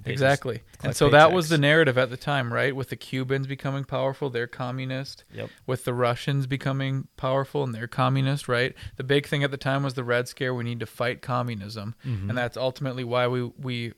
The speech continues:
Speaker 2: started the Vietnam War
Speaker 1: Yep.
Speaker 2: as well. So there you have three fronts, right? Russia, Cuba, and Vietnam.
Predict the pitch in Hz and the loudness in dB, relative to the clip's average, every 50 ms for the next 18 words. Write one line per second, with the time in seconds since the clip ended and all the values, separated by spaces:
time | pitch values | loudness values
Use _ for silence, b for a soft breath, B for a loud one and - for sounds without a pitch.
0 | _ - - - 135 127 123 123 120 120 117 127 127 127 127 127 123 117 117 117 | _ -16 -6 0 0 2 2 0 -2 -4 -4 -2 -2 -2 -2 -2 -2 -2 -2 -2
1 | 120 127 127 110 104 117 - - _ _ - 104 110 B B B B B B B | -2 -2 -4 -4 -6 -10 -14 -16 _ _ -8 -6 -6 B B B B B B B
2 | B B B _ - 127 123 123 143 139 120 113 - - 139 131 135 143 151 151 | B B B _ -8 -6 -2 0 0 0 0 -2 -2 -4 -2 2 4 4 6 6
3 | 151 135 - - - 160 170 175 156 - - 185 160 131 120 117 - - 120 123 | 4 4 2 -2 -4 -4 -2 -4 -4 -4 -2 0 0 0 0 -2 -6 -4 -2 -2
4 | 123 135 135 - 120 127 123 127 127 - - 139 139 139 139 - _ _ - - | -2 -2 -4 -4 -2 -2 -2 -2 -2 -2 0 0 0 0 -2 -6 _ _ -14 -8
5 | 139 135 131 127 127 123 - - 131 131 135 139 139 139 131 120 131 131 127 110 | -8 -4 -2 0 0 0 0 -2 -4 -2 -2 -2 -2 -4 -6 -6 -4 -4 -4 -4
6 | 123 123 127 127 120 113 113 113 | -4 -4 -4 -4 -6 -8 -10 -14